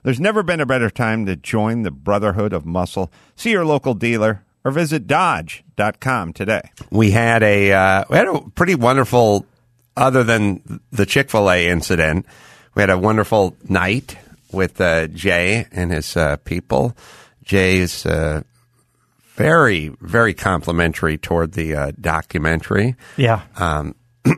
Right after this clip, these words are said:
Speaker 1: <clears throat> Shelby American. He's, uh, he's a sweet guy. And, um, I've also been around him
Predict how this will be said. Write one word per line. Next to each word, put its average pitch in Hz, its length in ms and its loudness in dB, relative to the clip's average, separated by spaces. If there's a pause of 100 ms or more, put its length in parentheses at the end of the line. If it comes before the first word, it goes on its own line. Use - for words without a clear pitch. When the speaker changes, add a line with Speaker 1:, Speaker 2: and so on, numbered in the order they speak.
(540)
Speaker 1:
<clears throat> - 40 -14
Shelby 85 400 2
American. 85 580 2
He's, 98 340 -2
uh, 104 440 2
he's 127 180 -6
a 139 80 -2
sweet - 360 -2
guy. 90 440 0 (540)
And, 120 340 2
um, 110 480 2 (880)
I've 113 200 0
also 165 600 2
been 127 720 2 (120)
around 117 520 4
him 92 460 4